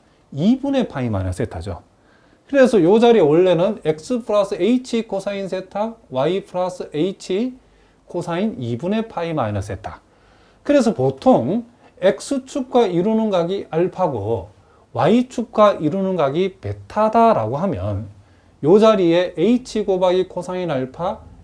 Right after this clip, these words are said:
H 곱하기 코사인 베타, 요렇게 우리가 보통 적는답니다. 근데 여기에서는 이제 그 베타라는 것이 결국은 이분의 파이 마이너스 알파와 같기 때문에 만약에 알파를 세타라고 하면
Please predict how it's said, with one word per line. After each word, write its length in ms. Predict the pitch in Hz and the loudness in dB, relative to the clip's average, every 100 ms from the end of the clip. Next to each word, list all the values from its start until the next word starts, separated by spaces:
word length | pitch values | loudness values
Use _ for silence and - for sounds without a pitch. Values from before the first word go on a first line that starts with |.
| - | -8
H 400 | 151 190 196 - | 0 0 0 -4
곱하기 560 | 160 156 156 151 226 233 - - | 0 2 2 0 -2 -4 -16 -20
코사인 520 | - 202 202 196 240 | -8 -6 -2 0 0
베타, 460 | 233 85 - 175 202 | -2 -10 -8 0 2
요렇게 240 | 113 156 | 2 0
우리가 140 | 104 85 | -2 -6
보통 260 | 104 117 | -8 -6
적는답니다. 640 | 101 104 117 92 87 90 - - - - _ _ _ _ _ | -4 -2 -2 -4 -10 -12 -16 -20 -20 -20 _ _ _ _ _
근데 220 | - 269 254 | 2 6 8
여기에서는 540 | 269 247 226 214 208 | 8 8 6 2 2
이제 160 | 160 185 | 0 0
그 160 | 208 | 2
베타라는 520 | - 269 254 233 208 202 | 2 4 6 6 4 2
것이 260 | 196 202 | -2 -4
결국은 720 | - 113 135 208 160 110 156 - | -4 -4 -2 0 0 -2 -6 -6
이분의 500 | 147 185 226 208 202 | -4 0 0 0 -2
파이 220 | 208 214 | -2 0
마이너스 400 | 170 131 147 151 | 0 0 -4 -4
알파와 480 | 185 208 - 190 110 | -2 -2 0 -2 0
같기 320 | 127 - 185 | -4 -6 -6
때문에 640 | 110 110 127 85 120 208 - _ _ _ _ _ | -6 -4 -6 -6 -8 -10 -16 _ _ _ _ _
만약에 360 | 110 175 214 214 | -2 2 4 4
알파를 560 | 196 226 233 220 220 | 4 4 4 -2 -2
세타라고 580 | 202 233 233 196 175 160 | 0 -2 -2 0 0 0
하면 420 | 147 165 107 170 | -4 -6 -6 -8